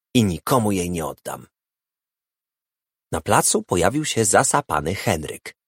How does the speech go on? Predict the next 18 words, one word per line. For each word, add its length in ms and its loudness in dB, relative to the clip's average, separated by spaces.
Był 280 -2
dziwnie 460 -4
wzburzony 920 2
i 120 -6
czerwony 640 2
na 100 2
twarzy. 440 -8
Dużo 380 0
ludzi 300 2
wokół 340 2
się 160 -2
śmiało, 580 4
ale 200 0
jemu 300 2
najwyraźniej 720 2
nie 140 2
było 260 4
wesoło. 540 -4